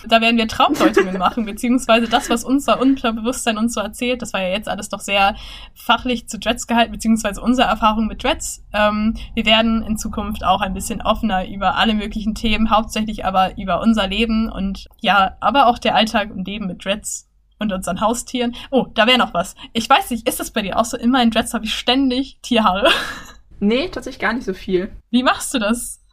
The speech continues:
Speaker 2: <laughs> Ich weiß es nicht. Also da sind, wenn man sie aufkämmen würde, bestimmt eine ganze Menge Katzenhaare drinne. Äh, ich hab aber das Gefühl, dass meine Katze so feine Haare hat, ähm, dass die einfach nicht in den Dreads halten. Also mein Problem ist eigentlich eher, dass ich, äh, ab und zu Federn finde von meinem Kissen.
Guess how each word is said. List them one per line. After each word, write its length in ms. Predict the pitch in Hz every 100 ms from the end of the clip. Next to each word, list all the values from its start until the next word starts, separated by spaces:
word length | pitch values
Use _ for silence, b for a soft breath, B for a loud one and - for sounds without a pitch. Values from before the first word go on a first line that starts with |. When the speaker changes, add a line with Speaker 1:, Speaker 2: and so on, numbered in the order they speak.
| - -
Speaker 2:
<laughs> 80 | 311 B 330 B B B
Ich 140 | - 247
weiß 180 | 320 302
es 120 | 208
nicht. 200 | 196 - B B B
Also 260 | - 226
da 180 | 226 214
sind, 300 | 220 240 240
wenn 120 | 214
man 140 | 220 220
sie 120 | -
aufkämmen 400 | - - 262 214
würde, 160 | 214 208
bestimmt 400 | - 208 262 -
eine 80 | 208
ganze 220 | 214 233
Menge 220 | 214 208
Katzenhaare 560 | - 233 240 208 202 196
drinne. 400 | 196 233 233 320 B B B B -
Äh, 260 | 208 214
ich 120 | 220 -
hab 80 |
aber 100 | 233
das 140 | 220 220
Gefühl, 360 | 226 - 247 240
dass 160 | 214
meine 140 | 196 202
Katze 280 | 220 -
so 160 | 208 262
feine 460 | - - 240 247 254
Haare 340 | 220 247 220
hat, 220 | 214 240 - B B B
ähm, 260 | 208 208 202
dass 120 | 208
die 100 | -
einfach 260 | 208 214 214
nicht 140 | 214
in 100 | -
den 120 | 208
Dreads 280 | 196 190 -
halten. 440 | 214 202 208 185 202 - - -
Also 300 | - 202 220
mein 180 | 208 214
Problem 300 | 214 226 220
ist 100 | 220
eigentlich 280 | - 214 208
eher, 140 | 202 202
dass 160 | 208
ich, 200 | 202 202
äh, 260 | 202 196 190
ab 160 | 214 214
und 80 |
zu 280 | 208 - 208
Federn 480 | 202 - 240 240 208
finde 300 | 208 208 208 208
von 120 | 196
meinem 200 | 190 196
Kissen. 460 | - 202 190 185